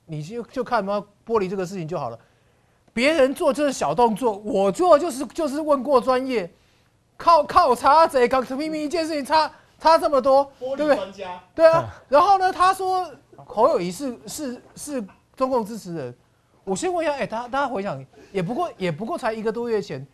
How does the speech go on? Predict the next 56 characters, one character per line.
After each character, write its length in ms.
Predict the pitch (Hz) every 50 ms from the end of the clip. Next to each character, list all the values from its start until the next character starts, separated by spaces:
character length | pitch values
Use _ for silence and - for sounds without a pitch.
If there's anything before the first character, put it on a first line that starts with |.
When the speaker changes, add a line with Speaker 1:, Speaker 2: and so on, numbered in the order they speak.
| _ _ _ _ _ _ _
Speaker 1:
你 80 | - 190
那 140 | 254 370 285
时 60 | 392
候 60 | 359
跟 140 | 285 359 285
国 140 | - 285 277
民 60 | 285
党 120 | 294 262
谈 160 | - 214 240
了 60 | 254 262
快 120 | - 320
两 160 | 277 220 156
个 80 | 147 185
月 160 | 247 277 247
蓝 140 | 208 196 185
白 200 | 170 180 175 180
合 160 | 156 143 139
呢。 120 | 135 131 120 - _
Speaker 3:
嗯。 360 | 139 143 139 131 120 110 101 95 95 _ _ _ _
Speaker 1:
你 100 | _ 160
那 80 | 208 302
时 120 | 294 359
候 80 | 370 339
不 120 | - 302
知 80 | 240 294
道， 160 | 339 320 294 254 302
那 80 | 339
时 60 | - 349
候 100 | 330 311
国， 160 | 202 294 311 302
那 100 | 330 330
时 60 | 349
候 60 | 302
国 100 | 208 269
民 80 | 269 277
党 100 | 277 214
跟 80 | 220 240
现 80 | 254
在 60 | 262
不 140 | 214 - 262
一 100 | 226 196
样 220 | 208 240 220 196 185
吗？ 180 | 185 175 175 - _ _ _ _ _ _ _ _ _ _
那 80 | - 339
时 80 | 311 392
候 60 | -
国 120 | - 269
民 120 | 262 294 311
党 120 | 285 220
不 120 | 180 320
支 160 | 254 254 320 277
持 140 | - 247
蓝 160 | 233 208 208 220
白 200 | 202 208 214 214
合 180 | 196 180 180
吗？ 240 | 175 175 175 180 -